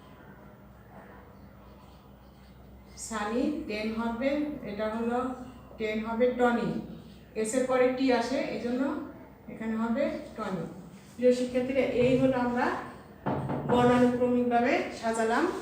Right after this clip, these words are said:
এরপরে আমরা চলে যাচ্ছি পেজ থ্রি। প্রিয় শিক্ষার্থীরা, এখন আমরা পেজ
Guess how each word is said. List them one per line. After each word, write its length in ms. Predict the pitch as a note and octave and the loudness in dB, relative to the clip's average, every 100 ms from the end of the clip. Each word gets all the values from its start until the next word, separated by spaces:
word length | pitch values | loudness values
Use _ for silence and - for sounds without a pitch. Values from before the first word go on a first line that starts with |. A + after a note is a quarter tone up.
| - - - - - - | -10 -16 -20 -20 -14 -6
এরপরে 320 | A3+ B3+ B3+ | -4 0 2
আমরা 220 | B3+ C4 C4 | 4 4 2
চলে 180 | B3+ B3 | 2 2
যাচ্ছি 360 | B3 B3 D4 - | 2 2 2 2
পেজ 240 | A#3 B3+ C4 - - | 4 6 4 0 -4
থ্রি। 180 | C4+ B3 D#3+ - - - - - - - - - - - - - - - - - - - - - - - - - - - - - - - - - - - - - A3+ A3 G#3+ | 0 2 0 -4 -10 -16 -16 -18 -18 -20 -20 -20 -20 -20 -20 -20 -20 -20 -20 -20 -20 -20 -18 -16 -16 -16 -18 -18 -18 -20 -20 -20 -20 -20 -18 -18 -18 -18 -20 -12 -10 -10 -4
প্রিয় 180 | A#3 | 0
শিক্ষার্থীরা, 560 | B3 B3+ B3 B3+ C4 C4+ | 2 0 0 0 4 4
এখন 400 | C#4+ A#3 B3+ B3 | 4 2 0 0
আমরা 340 | A#3+ B3+ C4+ A#3+ | 2 2 2 2
পেজ 220 | A#3+ C#4 | 2 2